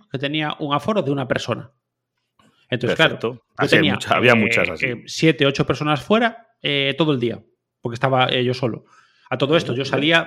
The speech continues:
Speaker 1: do-, do-, dos horas tarde de trabajar, porque tenía que hacer la caja cuando acababa, claro.
Speaker 2: Sí, claro.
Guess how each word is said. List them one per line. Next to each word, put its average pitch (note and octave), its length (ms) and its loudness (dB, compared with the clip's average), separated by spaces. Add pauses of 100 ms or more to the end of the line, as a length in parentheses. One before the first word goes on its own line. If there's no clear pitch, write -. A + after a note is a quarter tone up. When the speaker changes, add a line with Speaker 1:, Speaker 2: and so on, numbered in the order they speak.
Speaker 1:
do-, C#3+ 240 -2
do-, D3+ 180 -2
dos D3 160 -4
horas C#3+ 120 0
tarde C3 160 -2
de B2 40 -4
trabajar, C#3 460 0 (120)
porque A#2+ 200 -6
tenía B2+ 280 -4
que C3 100 -6
hacer B2+ 160 -4
la B2 100 -4
caja C3 240 0
cuando A#2 320 -4
acababa, D#3+ 320 -2
claro. - 200 -16 (320)
Speaker 2:
Sí, F2+ 200 -10
claro. - 180 -14